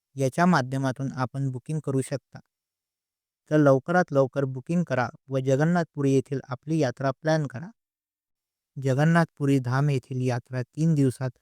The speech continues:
ट्रेनने कशी करायची याची संपूर्ण माहिती डिस्क्रिप्शन बॉक्समध्ये दिलेली आहे, तर ती अवश्य पहा.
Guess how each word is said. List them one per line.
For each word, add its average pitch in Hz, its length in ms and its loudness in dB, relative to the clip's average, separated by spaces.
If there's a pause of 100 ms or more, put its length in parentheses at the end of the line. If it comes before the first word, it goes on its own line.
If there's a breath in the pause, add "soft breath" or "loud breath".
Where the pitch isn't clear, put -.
(300)
ट्रेनने 151 360 6
कशी 151 300 -2
करायची 131 560 0
याची 131 220 -2 (120)
संपूर्ण 160 380 0
माहिती 131 500 -2 (440)
डिस्क्रिप्शन 151 580 0
बॉक्समध्ये 135 520 0
दिलेली 135 420 2
आहे, 127 220 0 (500)
तर 151 140 -2
ती 170 100 4 (100)
अवश्य 143 480 -2 (800)
पहा. 127 220 0